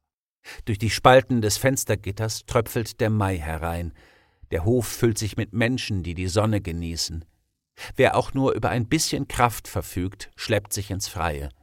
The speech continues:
Wir Bettlägerigen tragen schwer an der Last, ans Bett genagelt zu sein.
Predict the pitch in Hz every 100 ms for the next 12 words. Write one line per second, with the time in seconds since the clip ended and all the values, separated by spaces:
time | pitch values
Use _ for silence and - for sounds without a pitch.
0 | _ _ _ 101 107 110 95 110 143 -
1 | 110 107 104 107 110 117 113 - 123 117
2 | 113 110 - 127 127 120 101 95 87 90
3 | 101 - - - - 90 - 110 98 -
4 | 85 90 95 92 - 98 85 92 85